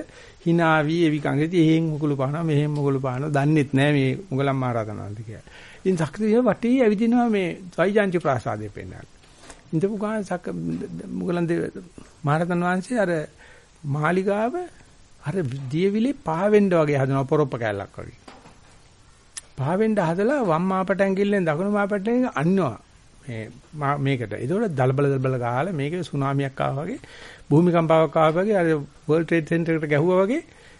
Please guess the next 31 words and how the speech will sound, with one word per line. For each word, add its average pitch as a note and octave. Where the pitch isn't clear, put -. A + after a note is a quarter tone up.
වදිනකොට G3
අර G3
දීවාංගනාව E3
බෙල්ල D3+
දාගෙන C#3+
පනින්න D3
හදනවා, E3
මැරෙන්න D3+
හදනවා, F3
දඟලනවා, F3+
හෝ G#3+
ගාලා F3+
රගේ. D#3+
ඒ C#3+
සක්‍ර C#3
දෙවියන්ටත් F#3+
කලබල D#3
වෙනවා. D3+
මේ C#3+
ප්‍රධාන C#3+
අමුත්තු E3+
ඔක්කොම G3
කලබල. D3
ඊට D#3+
පස්සේ F#3+
කියනවා, G#3+
"බුදුහාමුදුරුවෝ F#3
මොකද්ද F#3
එන්නේ F3+
ඉස්සලා G3+
කිව්වේ?" F#3+